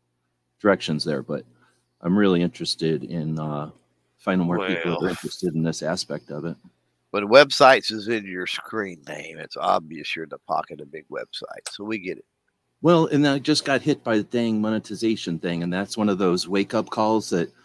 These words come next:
Speaker 1: you com-, you get too complacent with anything, and you're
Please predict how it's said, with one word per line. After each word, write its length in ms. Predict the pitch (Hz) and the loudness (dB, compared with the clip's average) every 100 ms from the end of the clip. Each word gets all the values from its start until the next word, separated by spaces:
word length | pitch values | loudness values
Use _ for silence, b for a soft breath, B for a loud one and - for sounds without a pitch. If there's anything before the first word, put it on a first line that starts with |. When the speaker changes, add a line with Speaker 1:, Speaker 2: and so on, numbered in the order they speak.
| b b _ | b b _
Speaker 1:
you 140 | - - | -6 -6
com-, 240 | - 95 - | -6 -6 -4
you 120 | 190 | -4
get 260 | - 123 - | 0 0 2
too 180 | 156 151 | 2 4
complacent 680 | 131 - 131 135 - 101 | 0 0 2 2 2 -2
with 180 | 101 95 | -2 -2
anything, 640 | 107 123 110 - 85 85 - | 2 2 0 -2 -2 -2 -4
and 300 | 92 90 90 | -4 -2 0
you're 440 | 92 87 85 85 | 0 0 0 -2